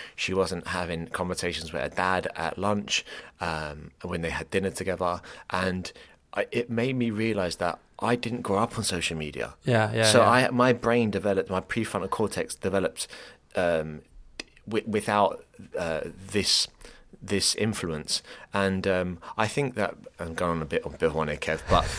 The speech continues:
Speaker 1: um,
Speaker 2: <laughs>
Speaker 1: I think it, pe-, humans have an innate, uh, negative bias. You know, we, we, we, because we, we need it for survival. You know,
Speaker 2: Yeah.
Speaker 1: a-, a-, and we, w-, there's a reason why the news is always bad news.
Speaker 2: Yeah, yeah,
Speaker 1: Because
Speaker 2: yeah.
Speaker 1: we, w-,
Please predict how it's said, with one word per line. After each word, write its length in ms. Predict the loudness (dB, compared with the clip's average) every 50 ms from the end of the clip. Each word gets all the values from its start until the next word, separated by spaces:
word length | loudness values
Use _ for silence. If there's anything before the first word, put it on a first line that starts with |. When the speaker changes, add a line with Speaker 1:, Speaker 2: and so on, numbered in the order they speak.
| -6 4 6
Speaker 1:
um, 240 | 6 8 8 6 4 4 2
Speaker 2:
<laughs> 40 | 0
Speaker 1:
I 200 | 0 2 2 6
think 220 | 8 8 6 6
it, 140 | 2 -4 -2
pe-, 240 | 0 0 0 0 0
humans 500 | -2 0 2 2 2 4 2 0 0 0
have 280 | 2 2 2 2 2 -2 -2
an 160 | 2 2 4 4
innate, 400 | 4 4 4 4 4 2 0 -6 -16 -20 -20 -20 -20 -20 _ _ _ _ -2
uh, 280 | 0 2 2 2 0 -2 -4
negative 520 | 0 2 2 2 2 2 -2 -2 -2 0
bias. 500 | 0 2 2 2 0 0 0 -2 -2 -4 -6 -12 -8
You 120 | -4 0
know, 200 | 2 2 2 0 -2 -8 -16 -10 _
we, 240 | -2 0 2 2 2 0 -2 -8 -8 -6
we, 220 | -4 -2 -2 -2
we, 580 | -4 -4 -4 0 2 2 2 2 2 2 0 -2 -4 -14 -20 -20 -4 _
because 320 | -2 2 4 2 2 4
we, 180 | 2 2 2 0
we 160 | 0 0 0
need 160 | 0 0 0
it 60 | 0 -2
for 120 | 0 0
survival. 640 | 0 0 0 0 2 2 2 2 0 -4 -8 -8 -10 -12 _
You 100 | 0 2
know, 60 | 4 4 4
Speaker 2:
Yeah. 0 |
Speaker 1:
a-, 240 | 4 2 4 4 2
a-, 100 | 2 2
and 180 | 2 0 0 -2 -6 -12 -2 2
we, 100 | 2 2
w-, 140 | 2 0 -8 -10 -8 -8 -8 -8 -6
there's 200 | -4 -2 -2 0
a 40 | 0
reason 280 | -2 -2 -2 -2 0
why 200 | 2 2 2 2
the 160 | 0 0 0 0
news 260 | 2 2 2 0 0
is 100 | -2 -2
always 160 | -2 -2 -2
bad 260 | 0 2 2 2 2 0
news. 340 | -4 -6 -6 -4 -6 -8 -8 _ 0 4
Speaker 2:
Yeah, 220 | 6 6 6 6
yeah, 100 | 4 4 4
Speaker 1:
Because 220 | 4 4 4 4 4
Speaker 2:
yeah. 60 | 2
Speaker 1:
we, 80 | 2 2
w-, 280 | 0 -2 -4 -6 -8